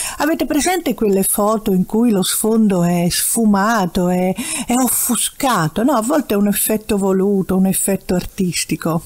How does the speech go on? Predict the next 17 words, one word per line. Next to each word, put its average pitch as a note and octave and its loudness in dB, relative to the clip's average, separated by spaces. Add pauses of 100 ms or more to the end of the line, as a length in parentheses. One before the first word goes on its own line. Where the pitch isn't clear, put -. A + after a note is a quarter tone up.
In B3 0
questo C4+ -2
caso A3+ 0
non A3 2
è G3+ 0
così. F3 -2 (600)
Sullo E4+ 0
sfondo E4 0
è C4+ 2
sparito D4+ 0
tutto, E3 -2
sullo B3 0
sfondo C4+ 0
di G#3 0
questa G#3 -2
immensa G3+ 2
verità. G#3 0